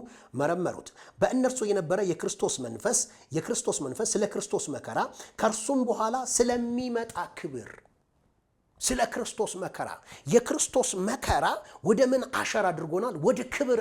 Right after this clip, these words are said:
አሸር አድርጎናል። ወደ ልጅነት አሸር አድርጎናል። የክብር ተካፋዮች እንድንሆን አሸር አድርጎናል። That's the voice of grace። ወደ ክብር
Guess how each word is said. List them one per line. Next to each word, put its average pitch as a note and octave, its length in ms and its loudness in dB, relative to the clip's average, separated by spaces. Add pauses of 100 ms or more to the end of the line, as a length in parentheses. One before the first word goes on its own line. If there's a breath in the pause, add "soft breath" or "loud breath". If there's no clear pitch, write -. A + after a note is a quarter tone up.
አሸር D#3+ 300 -2
አድርጎናል። A2 540 -10 (320 loud breath)
ወደ A#3 240 8
ልጅነት A#3+ 600 0
አሸር - 340 -4
አድርጎናል። A2+ 580 -8 (200 loud breath)
የክብር B3 400 4
ተካፋዮች A3+ 680 0
እንድንሆን F3 440 -2 (120)
አሸር E3 320 -6
አድርጎናል። G#2+ 520 -8 (640)
That's - 220 0
the E3 120 2
voice G#3 280 0
of A3+ 120 0
grace። C#3+ 380 -6 (1400 loud breath)
ወደ D#3+ 220 6
ክብር C#4+ 300 6